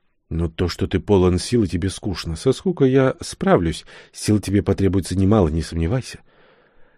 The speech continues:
Литейгиса сладко потянулась так, что весьма короткий для ее роста халатик, выданный женскими представительницами рода Чабреро, натянулся на немалых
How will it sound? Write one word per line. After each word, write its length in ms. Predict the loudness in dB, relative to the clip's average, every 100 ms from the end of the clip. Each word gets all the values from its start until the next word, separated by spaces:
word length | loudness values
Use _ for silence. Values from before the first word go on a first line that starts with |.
| _ -8
Литейгиса 1000 | -6 -6 -6 6 8 8 6 4 2
сладко 540 | 0 6 6 6 4 4
потянулась 580 | 4 4 4 6 6 6
так, 260 | 4 4
что 160 | 2 2
весьма 420 | 2 0 0 2
короткий 500 | 4 6 6 4 0
для 160 | 4 6
ее 160 | 6
роста 280 | 4 4 2
халатик, 520 | 4 6 6 2 -2
выданный 580 | 2 4 6 6 4 2 -2
женскими 640 | 4 8 8 4 4 4
представительницами 1120 | 2 -2 4 6 6 2 -2 0 0 0 2
рода 360 | 4 4 2 0
Чабреро, 680 | 2 2 6 6 4 2 -2 -14 -20 -8
натянулся 920 | 2 4 8 10 10 8 8 10 10
на 440 | 6 4 6 6 2
немалых 840 | 2 6 8 8 8 8 6 2